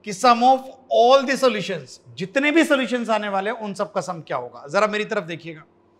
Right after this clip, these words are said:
भाई, आप सबसे पहले ना अपनी इक्वेशन को निकाल के बाहर रख लो।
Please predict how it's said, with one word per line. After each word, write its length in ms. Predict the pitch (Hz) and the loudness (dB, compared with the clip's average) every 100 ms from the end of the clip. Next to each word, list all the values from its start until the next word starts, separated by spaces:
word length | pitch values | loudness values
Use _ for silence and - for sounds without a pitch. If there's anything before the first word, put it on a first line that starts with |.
| _ _ _ _ - | _ _ _ _ 2
भाई, 300 | 214 254 254 - 185 | 4 4 0 -2 6
आप 300 | 220 254 - | 6 6 -2
सबसे 300 | - 190 254 | -6 0 0
पहले 240 | 240 240 262 | 2 0 2
ना 80 | |
अपनी 200 | 262 262 | -2 -2
इक्वेशन 380 | 254 247 226 240 | -6 -6 -6 -6
को 80 | 233 | -6
निकाल 240 | 233 226 214 | 0 -2 0
के 60 | |
बाहर 200 | 196 185 | 2 2
रख 120 | 175 151 | 0 -12
लो। 160 | 165 | -20